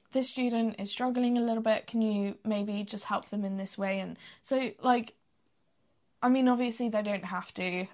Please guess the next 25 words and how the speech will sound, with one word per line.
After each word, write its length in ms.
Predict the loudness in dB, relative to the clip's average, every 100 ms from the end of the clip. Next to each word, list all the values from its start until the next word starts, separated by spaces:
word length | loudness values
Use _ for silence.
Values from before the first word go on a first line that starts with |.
| -2
um, 480 | 0 0 -2 -6 -6
but 160 | -8 -2
just 280 | -2 -2 -12 _ -12 -4
being 300 | 0 2 2
able 240 | 0 -2
to 140 | -6 -8
have 300 | -6 -6 -4
that 200 | -6 -6
support 460 | -8 -4 -4 -4 -6
as, 340 | -6 -6 -8 -16 -20 -20 _ -4
um, 480 | -2 0 -2 -4 -6
a 60 | -6
dyslexic 580 | -4 -4 -6 -8 -6
individual, 520 | -2 -2 -2 -4 -6 -6
especially 420 | -4 -6 -2 -2
if 160 | -2
you 80 | -2
move 240 | 0 0 -2
away 240 | -2 -4
from 180 | -6 -8
home, 420 | -6 -6 -6 -6
because 300 | -6 -4 0
then, 380 | 2 4 4 0 -8 -20 -20 _
you 60 | 2
know, 320 | 4 2